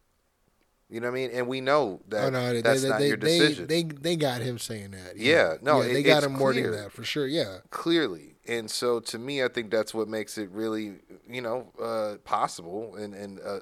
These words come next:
Speaker 1: a, a viable, uh, you know what I mean, argument, or at least <laughs> for us to be able to poo-poo on it because it just doesn't make sense. I don't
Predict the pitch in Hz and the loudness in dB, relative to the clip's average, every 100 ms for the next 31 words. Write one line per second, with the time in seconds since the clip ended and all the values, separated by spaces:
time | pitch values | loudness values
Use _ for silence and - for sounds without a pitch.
0 | - 101 95 82 95 95 85 _ - - | -8 -8 -10 -10 -10 -10 -14 _ -20 -20
1 | _ _ 101 113 104 107 104 90 - - | _ _ -2 0 0 -2 -2 -6 -20 -16
2 | - 107 104 95 87 _ _ 135 143 135 | -2 0 2 0 -6 _ _ -6 -4 -2
3 | 127 135 147 139 143 123 127 123 135 135 | 0 2 2 2 -4 -4 -2 -2 -2 -10
4 | - - - - _ - - - 151 139 | -10 -10 -12 -20 _ -20 -20 0 4 4
5 | 135 139 - 120 120 127 123 104 139 131 | 4 2 -2 -8 -4 0 0 -2 -6 -4
6 | 147 165 92 95 95 104 110 101 98 113 | -2 -2 -2 -4 -6 0 0 -2 -6 -6
7 | 107 - 110 107 104 104 101 - 113 101 | -4 0 0 0 -6 -6 -8 -6 -6 -4
8 | 92 104 | -2 4